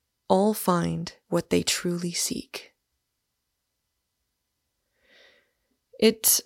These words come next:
saddens me a little that my words are so inadequate to communicate the beauty of Narnia. But I do believe it's better to try and, and fall short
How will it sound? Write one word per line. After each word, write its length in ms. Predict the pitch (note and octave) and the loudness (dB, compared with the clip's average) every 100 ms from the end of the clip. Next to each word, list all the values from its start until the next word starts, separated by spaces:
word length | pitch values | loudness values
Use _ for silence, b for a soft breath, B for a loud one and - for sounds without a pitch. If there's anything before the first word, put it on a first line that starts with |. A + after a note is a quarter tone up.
| - - G#3 B | -6 -8 -6 B
saddens 580 | - - C#4+ A#3+ G#3 G3 | 0 4 8 8 6 4
me 140 | G3 | 4
a 60 | F#3 | 6
little 340 | F3 E3+ F3+ | 8 6 6
that 280 | G3 F#3+ - | 4 2 0
my 220 | F#3 F#3 | -4 -4
words 400 | F3+ F3 F#3+ F#3+ | -2 2 4 4
are 280 | F#3+ F3+ F3+ - | 4 2 0 0
so 540 | - - G#3 G3+ - | 2 4 4 2 2
inadequate 720 | - G3 G3+ A3 A3 - - | 2 2 4 4 2 2 0
to 160 | - F#3+ | 0 -2
communicate 840 | - F#3 F#3 G3 F#3+ - E3+ - - b b b | -2 -2 2 2 0 -2 -2 -4 -10 b b b
the 80 | F3+ | -10
beauty 680 | - G3+ A#3 F#3+ - - - F3+ | -4 2 4 4 0 -8 -6 -2
of 140 | E3+ | 0
Narnia. 560 | F3 E3+ E3 D#3+ G3 - _ b b b b b b b b b | 0 2 0 -4 -8 -14 _ b b b b b b b b b
But 140 | G#3+ | 4
I 60 | G#3+ | 6
do 180 | B3 | 6
believe 260 | B3+ B3+ A#3+ | 8 8 8
it's 160 | A3+ - | 6 6
better 260 | A3+ A3 | 6 6
to 120 | G#3+ | 4
try 520 | - - - A#3+ G3+ G3+ | 0 0 4 6 8 6
and, 540 | A3+ G3 F#3 F3+ F#3 - | 6 4 0 0 -4 -8
and 140 | - | -12
fall 380 | - - G#3 G3+ | -2 4 6 6
short 520 | G3+ - G3 G#3+ - | 4 6 6 6 2